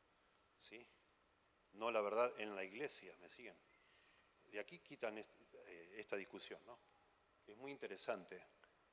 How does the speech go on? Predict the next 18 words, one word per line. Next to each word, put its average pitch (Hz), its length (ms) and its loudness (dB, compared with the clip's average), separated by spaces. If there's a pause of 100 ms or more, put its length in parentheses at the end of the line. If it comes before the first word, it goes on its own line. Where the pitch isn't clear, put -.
(140)
y 98 100 -12
tenemos 104 280 0
que 95 80 -2
tener 95 240 -2
cuidado. 92 400 -6 (1500)
Acá 202 200 4
la 175 80 10
discusión 139 560 4
es 143 80 2
que 107 340 4
la 107 100 4
iglesia 139 640 2
se - 200 -4
nos 104 280 -2
ha 127 40 6
dado 135 140 6
un 120 100 0
privilegio 110 640 -4